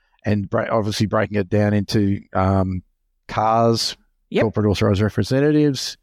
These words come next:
Speaker 2: Yep. Okay.
Speaker 1: And, and basically it's using a, um,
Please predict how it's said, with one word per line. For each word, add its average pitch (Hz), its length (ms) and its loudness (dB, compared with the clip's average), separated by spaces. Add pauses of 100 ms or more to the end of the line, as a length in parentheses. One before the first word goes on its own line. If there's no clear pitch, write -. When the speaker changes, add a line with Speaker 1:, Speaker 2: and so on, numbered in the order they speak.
Speaker 2:
Yep. 220 400 0
Okay. 160 300 -4
Speaker 1:
And, 104 340 0
and 120 140 -4
basically 156 500 2
it's 127 220 0
using 143 400 2
a, 113 260 4
um, 107 500 2